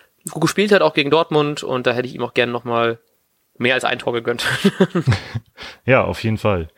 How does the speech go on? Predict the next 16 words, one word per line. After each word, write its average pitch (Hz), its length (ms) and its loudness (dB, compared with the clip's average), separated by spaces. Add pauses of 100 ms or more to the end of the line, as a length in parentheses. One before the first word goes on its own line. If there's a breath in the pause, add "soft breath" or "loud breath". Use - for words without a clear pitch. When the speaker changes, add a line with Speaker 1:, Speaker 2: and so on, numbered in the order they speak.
(240 loud breath)
Speaker 2:
Gut, 208 280 6
dann, 160 320 4
Speaker 1:
Ähm, - 80 -8
Speaker 2:
ach - 100 2
so, 123 180 6
Tipp. - 420 0
Wir 107 140 0
müssen 143 220 2
ja 147 60 6
auch 143 40 6
Speaker 1:
Ja. 147 60 6
Speaker 2:
noch 120 60 -4
tippen. 156 340 2 (180)
Speaker 1:
<laughs> 160 640 2 (2250 loud breath)
Ich 156 400 -2
glaube, 156 680 4